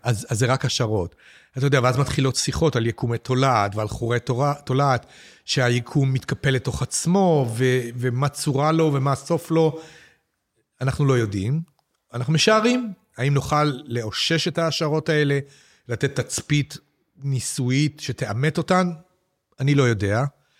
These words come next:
אבל שוב, כשאני מסתכל על ההתקדמות היכולות שלנו, איפה היינו לפני עשר שנים,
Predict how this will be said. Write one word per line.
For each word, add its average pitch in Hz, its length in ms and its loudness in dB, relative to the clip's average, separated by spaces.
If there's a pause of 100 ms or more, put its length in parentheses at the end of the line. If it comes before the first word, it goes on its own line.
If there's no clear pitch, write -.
(280)
אבל 123 140 2
שוב, 131 380 2 (300)
כשאני 127 200 -4
מסתכל 156 340 -2
על 214 220 -2
ההתקדמות 120 1160 -2
היכולות 139 460 0
שלנו, 101 400 -2 (520)
איפה 151 200 0
היינו 180 160 2
לפני 151 220 -4
עשר 123 260 -4
שנים, 101 320 -6